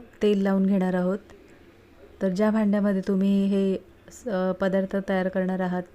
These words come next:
त्या भांड्याला आपण तेल लावून घ्यायचं आहे. तर इथे आपण एका ता-, पसरट ताटाला छान तेल लावून घेणार आहोत.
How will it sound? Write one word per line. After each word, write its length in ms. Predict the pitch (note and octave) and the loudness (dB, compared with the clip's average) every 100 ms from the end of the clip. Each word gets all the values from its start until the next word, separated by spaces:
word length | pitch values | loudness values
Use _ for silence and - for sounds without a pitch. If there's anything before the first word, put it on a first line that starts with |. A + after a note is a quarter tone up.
| - | -8
त्या 160 | F#3+ G3 | -2 -2
भांड्याला 440 | F#3+ F#3+ F3+ F#3 | -2 -2 -2 -2
आपण 300 | F#3 F#3 F#3+ F#3+ | -4 -4 -6 -4
तेल 160 | G3 F#3+ | -2 0
लावून 220 | F#3 F#3 | 0 -2
घ्यायचं 380 | F#3+ F3+ E3+ F3 | 0 -2 -2 -6
आहे. 180 | D#3+ D#3+ - - - - - - - - - - - - - - - F#3 | -8 -10 -16 -20 -20 -20 -20 -20 -20 -20 -20 -20 -20 -20 -20 -20 -12 -6
तर 280 | F3 F3 | -4 -2
इथे 280 | F3+ F#3 G3 | -2 -2 -4
आपण 220 | F#3 F#3 | -4 -2
एका 220 | F3+ F#3 F#3 | -4 -4 -4
ता-, 280 | F#3+ F3+ | -4 -4
पसरट 440 | F3+ F#3+ F#3 F#3+ F#3 - - G3 | -2 -6 -2 -2 -4 -6 -10 -4
ताटाला 420 | F#3+ G3 F#3 F#3 F#3 | -4 -4 -4 -4 -6
छान 200 | F#3+ F#3+ F#3+ | -6 -4 -4
तेल 140 | F#3+ F3+ | -2 -2
लावून 240 | F#3 F#3 | -2 -2
घेणार 300 | F#3 F#3 F3 | -2 -2 -2
आहोत. 200 | F3 F3+ | -4 -6